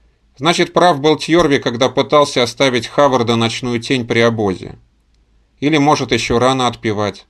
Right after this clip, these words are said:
Нет, не рано. Конец котёнку. С такой вмятиной на железной макушке не выживают. Надо же, как неудачно получилось. То есть, по понятиям, всё хорошо.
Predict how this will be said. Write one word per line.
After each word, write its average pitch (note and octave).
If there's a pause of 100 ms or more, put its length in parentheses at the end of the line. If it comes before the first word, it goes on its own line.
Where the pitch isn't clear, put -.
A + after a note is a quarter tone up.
(760)
Нет, D3
не A2+
рано. A2 (260)
Конец B2
котёнку. G#2 (960)
С -
такой D3
вмятиной A#2+ (460)
на A#2+
железной B2+
макушке C3
не A#2
выживают. A2 (640)
Надо D3
же, A#2
как B2+
неудачно B2+
получилось. A2+ (880)
То -
есть, A#2
по B2
понятиям, C#3
всё B2
хорошо. A#2+